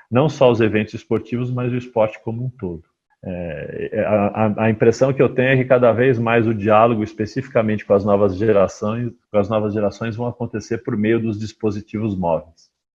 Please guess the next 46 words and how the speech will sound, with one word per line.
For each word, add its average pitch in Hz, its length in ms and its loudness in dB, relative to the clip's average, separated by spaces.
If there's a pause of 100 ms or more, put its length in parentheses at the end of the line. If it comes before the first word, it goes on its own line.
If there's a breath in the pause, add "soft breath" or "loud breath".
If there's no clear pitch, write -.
(140)
celular, 87 840 0 (520)
tablet, 92 580 2
et - 120 -20
cetera. 82 260 -16 (600)
Então, 98 280 -4
isso 104 200 -4
precisa 107 340 -2
ser, - 240 -8
isso 110 220 -4
precisa 113 320 -4
ser 110 160 0
planejado. 101 640 0
Um, 95 40 -4
um, 107 500 -4
um, 104 240 -6 (420 loud breath)
um 117 80 -2
organizador 139 840 4
de 151 120 0
eventos, 117 640 -2
quer 107 160 0
dizer, 92 420 0 (420 loud breath)
a 101 120 4
gente 117 300 2
vê 113 180 6
aí 117 120 6
de 117 60 2
algumas 110 300 2
pesquisas 104 500 -2
que - 80 -2
a 101 40 2
gente 104 200 -2
faz 104 300 4
lá 104 120 2
na 101 60 0
Escola 101 320 0
de 95 80 -2
Educação 101 400 -4
Física - 380 -8
e 101 40 -6
Esporte 98 380 -2
da 101 80 -6
Universidade 95 520 -4
de - 80 -18
São 98 140 -4
Paulo, 123 460 2
que 117 160 -2